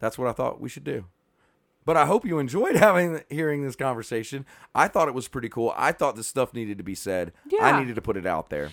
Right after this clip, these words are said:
Speaker 2: Yeah, absolutely, especially as far as, like, what to be on the lookout for
Speaker 1: Mm-hmm.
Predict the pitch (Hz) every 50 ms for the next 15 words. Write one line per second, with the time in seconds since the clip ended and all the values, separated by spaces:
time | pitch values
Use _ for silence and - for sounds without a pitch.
0 | - - _ - 349 370 370 285 262 - - 262 262 254 240 220 208 - - 220
1 | 233 - - 247 233 214 196 - - 190 196 190 175 185 180 175 160 156 - -
2 | - _ _ _ _ _ _ _ _ _ _ _ _ _ _ _ _ - 180 196
3 | 202 - - 180 185 185 180 185 208 208 190 180 170 165 - 165 156 117 - -
4 | - 165 156 147 143 127 113 110 110 113 117 120 120